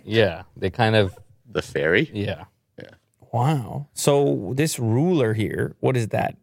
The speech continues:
Speaker 3: M-, millimeters? What am I looking at?
Speaker 1: Yeah, that's a very good question. I don't know.
Speaker 3: I'm trying to figure out how tiny it is. It must be.
Speaker 1: There, it's the size of your hand.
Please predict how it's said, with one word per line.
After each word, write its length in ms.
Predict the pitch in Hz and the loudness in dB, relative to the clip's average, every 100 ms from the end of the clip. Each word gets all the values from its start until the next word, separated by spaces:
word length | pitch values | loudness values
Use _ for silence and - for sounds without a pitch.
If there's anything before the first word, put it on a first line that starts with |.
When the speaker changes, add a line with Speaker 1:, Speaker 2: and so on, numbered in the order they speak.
| - | -12
Speaker 3:
M-, 340 | 92 120 101 92 | -10 -6 -6 -6
millimeters? 880 | 110 107 165 175 202 233 269 247 - | -4 -2 0 0 0 0 0 -4 -6
What 160 | 143 | -2
am 100 | 165 | 0
I 100 | 185 | 0
looking 400 | - 123 - 120 | 0 -2 -2 -6
at? 220 | 98 - - _ _ _ _ _ _ _ 147 | -6 -10 -18 _ _ _ _ _ _ _ -2
Speaker 1:
Yeah, 140 | 339 | 0
that's 160 | 165 - | 0 -2
a 40 | 101 | -4
very 260 | 104 101 | 0 0
good 160 | 90 98 | 0 -2
question. 420 | - 139 - 98 | 0 0 0 -6
I 100 | 95 | -2
don't 160 | 101 107 | -2 -2
know. 220 | 113 139 117 | -4 -6 0
Speaker 3:
I'm 140 | 135 | 0
trying 200 | 127 202 | 0 0
to 80 | 170 | 0
figure 280 | 165 151 139 | 0 0 0
out 80 | 127 | 2
how 120 | 117 | -2
tiny 480 | - - 160 185 120 | -4 -2 0 0 -2
it 80 | 98 | -2
is. 320 | - 117 139 | -2 -2 -2
It 60 | 143 | -2
must 300 | 160 175 - | -2 -2 -6
be. 260 | 135 127 - _ _ - | -10 -10 -14 _ _ 0
Speaker 1:
There, 220 | 123 131 | 2 4
it's 160 | 135 127 | 2 0
the 160 | 160 127 - | -4 -4 -10
size 280 | - 117 107 | 2 4 4
of 60 | 90 | 0
your 140 | 85 | -6
hand. 320 | 76 - - | -8 -18 -20